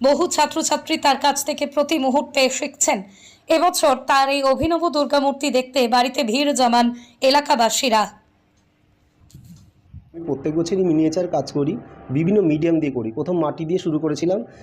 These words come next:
Speaker 2: দু হাজার সাল থেকে করছি, প্রত্যেক বছরই করি। তো এবছর মিডিয়াম হিসাবে আমি কচুরিপানাকে বেছে নিয়েছি। কচুরিপানার, কচুরিপানাকে শুকিয়ে তার ভিতর থেকে যে আঁশ থাকে সেগুলো বের করে সেটা দিয়ে একটা দুর্গা প্রতিমা তৈরি করেছি। এবার সেই, আহ, মূর্তিটার উচ্চতা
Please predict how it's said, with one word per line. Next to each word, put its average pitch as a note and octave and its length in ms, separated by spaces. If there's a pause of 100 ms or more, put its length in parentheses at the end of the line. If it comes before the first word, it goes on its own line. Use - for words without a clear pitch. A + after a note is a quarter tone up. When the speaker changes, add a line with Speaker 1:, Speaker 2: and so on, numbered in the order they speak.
(160)
Speaker 2:
দু C#3+ 120
হাজার F3 240
সাল D#3+ 240
থেকে E3+ 220
করছি, D3+ 420 (200)
প্রত্যেক C#3+ 300
বছরই F3 280
করি। G#2+ 300 (400)
তো D#3+ 100
এবছর E3+ 520
মিডিয়াম F3 300
হিসাবে F#3+ 340
আমি F#3+ 220
কচুরিপানাকে E3 600
বেছে C#3 220
নিয়েছি। A#2 340 (360)
কচুরিপানার, F#3 680 (760)
কচুরিপানাকে G3+ 680
শুকিয়ে G#3 520 (220)
তার F3 180
ভিতর D#3 220
থেকে F#3+ 320
যে F3 380
আঁশ D3+ 380
থাকে F3+ 260
সেগুলো E3 360
বের D3 260
করে F3+ 360 (320)
সেটা D3+ 300
দিয়ে E3+ 180
একটা F#3 200
দুর্গা C#3+ 260
প্রতিমা D3 280
তৈরি C3+ 200
করেছি। G2+ 300
এবার - 440
সেই, F3 220
আহ, D3+ 360
মূর্তিটার E3 600
উচ্চতা F3+ 500